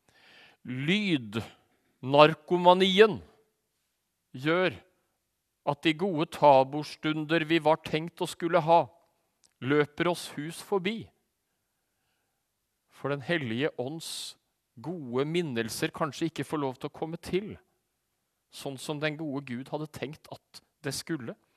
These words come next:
Det kan hende det. «Be alltid», står det i Bibelen,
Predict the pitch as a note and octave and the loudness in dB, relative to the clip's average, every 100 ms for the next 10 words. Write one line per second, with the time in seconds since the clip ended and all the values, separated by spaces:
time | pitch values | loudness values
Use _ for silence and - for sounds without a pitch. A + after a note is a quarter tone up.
0 | _ _ - - D3 F3+ D#3+ D#3 D#3 - | _ _ -12 0 0 2 0 2 0 -2
1 | _ _ _ _ _ _ _ _ _ _ | _ _ _ _ _ _ _ _ _ _
2 | _ _ B2+ C#3 F#3 - D3+ D#3+ - A3+ | _ _ 0 4 6 6 2 0 -2 -4
3 | A3 A#3 G#3 G#3+ G3+ G3+ E3+ A3+ | -2 4 6 6 6 0 2 -2